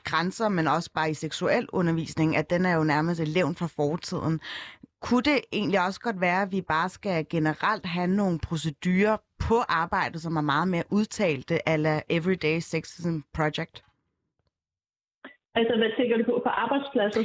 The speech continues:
Speaker 2: siger du
Speaker 1: Ja,
Speaker 2: nu?
Speaker 1: altså, jeg tænker bare, at, at nu har I jo ligesom taget den hat på, hvor I laver de her flytte-workshops. Men er
Speaker 2: Mm.
Speaker 1: det noget, som man faktisk selv på en gængs arbejdsplads som <laughs> Berlingske Media også skulle forsøge sig med?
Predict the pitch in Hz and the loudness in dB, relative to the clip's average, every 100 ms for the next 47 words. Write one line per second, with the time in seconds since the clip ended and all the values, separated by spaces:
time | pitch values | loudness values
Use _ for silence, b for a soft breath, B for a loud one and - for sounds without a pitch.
0 | - 220 220 233 220 214 214 214 233 214 | 2 2 4 4 2 0 -2 0 -2 0
1 | 208 196 196 - 180 190 190 233 240 220 | 0 0 0 -2 -4 0 2 4 2 0
2 | - 226 247 220 208 202 175 196 185 208 | 0 0 2 2 0 -2 0 0 0 0
3 | 208 160 175 196 - 202 165 175 165 160 | -2 0 -2 -2 -4 -4 -2 -2 0 2
4 | 170 190 185 165 113 - 156 156 170 - | 2 0 -2 -2 -4 -4 -2 0 0 -4
5 | - - - 147 120 127 107 - - B | -12 -20 -4 -4 -2 -2 -4 -6 -14 B
6 | B 175 220 214 - 233 190 196 233 226 | B 2 4 4 4 2 2 2 0 -2
7 | 180 151 139 151 - 175 - 226 143 - | 0 0 0 -4 -4 -10 -6 -2 -2 0
8 | 165 - 202 180 - 156 196 - 170 151 | -2 0 -2 -2 -2 0 -2 -4 -4 -4
9 | - 151 143 156 151 175 196 185 - 202 | 0 0 0 0 0 0 0 -4 -4 0
10 | 190 190 190 185 B B 180 185 196 - | 0 0 -2 -6 B B -4 -2 -2 -6
11 | - 208 175 165 247 208 185 156 151 | -6 -6 -4 -2 0 0 0 2 2